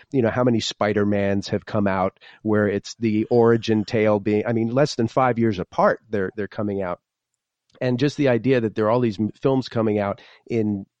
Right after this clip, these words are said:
in so, um, in such rapid succession that all are using the same titles as the originals.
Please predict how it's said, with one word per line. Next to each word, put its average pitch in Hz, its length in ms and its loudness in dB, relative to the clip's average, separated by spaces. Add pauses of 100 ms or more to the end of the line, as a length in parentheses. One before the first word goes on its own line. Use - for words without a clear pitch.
in 139 240 -12
so, 135 640 0 (260)
um, 98 380 -8 (400)
in 120 120 -2
such - 200 -2
rapid 110 440 -2
succession 110 800 -2
that 98 180 -4
all 113 300 2
are 107 40 2
using 101 380 -2
the 92 100 -6
same 151 520 2
titles 104 640 -2
as 101 160 -8
the 107 120 -2
originals. 104 720 0